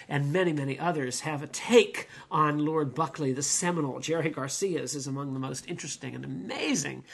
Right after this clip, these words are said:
I am not d-, doing that. That's been done by others who are much closer to the material. But I'm interested in it as a theologian, as a Christian,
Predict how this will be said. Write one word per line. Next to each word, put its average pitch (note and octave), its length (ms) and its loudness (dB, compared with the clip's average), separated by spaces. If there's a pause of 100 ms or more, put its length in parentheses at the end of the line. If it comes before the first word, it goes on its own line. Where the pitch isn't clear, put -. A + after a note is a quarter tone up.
(340)
I G3+ 220 4
am G3+ 400 0
not F#3+ 320 2
d-, D#3 140 -10
doing D#3 320 2
that. - 260 -10
That's C#3 240 -4
been D3+ 240 -4
done C#3 320 0
by B2+ 220 -2
others C#3+ 400 -2
who C#3+ 140 -4
are A#2 100 -4
much C3+ 340 -2
closer D3+ 400 -6
to C3+ 100 -10
the C3+ 80 -6
material. C3 580 -4 (360)
But E3+ 120 -2
I'm F#3 280 -2
interested A#3 420 -4
in F3+ 160 -2
it F3+ 140 -4
as D3+ 160 -4
a - 20 -8
theologian, D3 800 -2 (280)
as C#3 140 0
a - 60 -6
Christian, - 680 -6